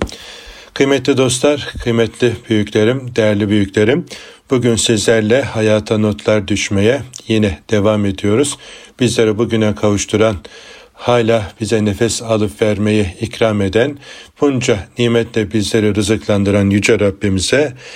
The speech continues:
ilmi adedince, yarattıkları adedince hamd eder. Güzeller güzeli, yolumuzun rehberi sevgili Peygamberimize binlerce salat ve selam ederek sözlerimize başlarız. Efendim,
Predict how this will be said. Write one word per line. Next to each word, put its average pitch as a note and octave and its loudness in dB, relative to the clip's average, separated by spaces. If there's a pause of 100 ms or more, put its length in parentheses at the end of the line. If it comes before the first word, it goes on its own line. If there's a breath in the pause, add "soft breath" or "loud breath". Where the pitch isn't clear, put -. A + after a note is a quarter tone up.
(240 loud breath)
ilmi A2+ 2
adedince, G#2+ 0 (160)
yarattıkları G#2+ 0
adedince G2 -2
hamd A2 -2
eder. A2+ 2 (440 loud breath)
Güzeller A#2+ 2
güzeli, G#2+ 2 (140)
yolumuzun G#2+ 0
rehberi G#2 0
sevgili A2 2
Peygamberimize G2+ 0 (480 loud breath)
binlerce G#2+ 2
salat A2 0
ve G2+ 0
selam G#2 0
ederek G2 0 (320 loud breath)
sözlerimize G2+ -2 (120)
başlarız. G#2 -2 (440 loud breath)
Efendim, C#3+ 0